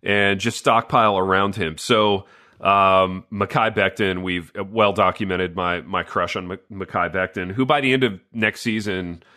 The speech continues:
we could, we could be talking about him as the best left tackle in, in the N F L. Um, he had that kind of a rookie year. Quinnen Williams, Marcus Maye on the back end of the defense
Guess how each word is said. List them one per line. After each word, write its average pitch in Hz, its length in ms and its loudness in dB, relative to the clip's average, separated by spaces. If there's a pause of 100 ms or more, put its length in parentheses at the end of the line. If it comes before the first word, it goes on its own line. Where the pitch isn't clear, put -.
(360)
we 95 240 -2
could, 101 200 -2 (100)
we 101 180 0
could 104 100 0
be 92 100 0
talking 98 300 2
about 87 220 2
him 90 180 2
as 82 160 -2
the 85 120 -2
best 82 340 0 (100)
left 95 240 0
tackle 85 400 -2
in, 78 320 -8
in 90 120 -8
the 85 120 -4
N 82 80 -2
F 80 140 -4
L. 90 360 4 (360)
Um, 82 400 4
he 101 100 0
had 92 140 2
that 95 180 2
kind 95 160 0
of 85 60 -2
a 90 40 -2
rookie 87 280 -2
year. 87 480 0
Quinnen 107 420 0
Williams, 98 640 0
Marcus 98 440 0
Maye 92 280 2
on 92 100 2
the 90 80 -2
back 90 300 0
end 92 120 -4
of 87 60 -4
the 87 80 -4
defense 85 720 -2